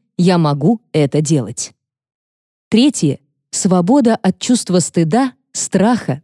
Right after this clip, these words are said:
тревожности, потому что вы в контакте с собой. Четвертое — способность давать любовь и принимать любовь. Пятое — радоваться. Способность радоваться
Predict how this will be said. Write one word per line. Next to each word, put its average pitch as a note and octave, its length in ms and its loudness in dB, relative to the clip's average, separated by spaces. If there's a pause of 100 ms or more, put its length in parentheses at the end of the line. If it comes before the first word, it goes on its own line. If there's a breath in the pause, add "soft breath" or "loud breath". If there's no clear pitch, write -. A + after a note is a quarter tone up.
тревожности, F#3 880 2 (220)
потому F#3 340 2
что F#3 200 0
вы G3 120 4
в - 80 -4
контакте E3 500 0
с - 40 -4
собой. C3+ 540 -2 (1000)
Четвертое — G#3 760 0 (160)
способность F#3+ 800 0
давать G#3 420 0
любовь C#3+ 480 -2 (300)
и D#3+ 100 2
принимать A#3 600 4
любовь. C3+ 480 -2 (1040)
Пятое — G3+ 560 0 (320)
радоваться. C#3+ 760 -2 (720)
Способность F3 800 0
радоваться F3+ 720 0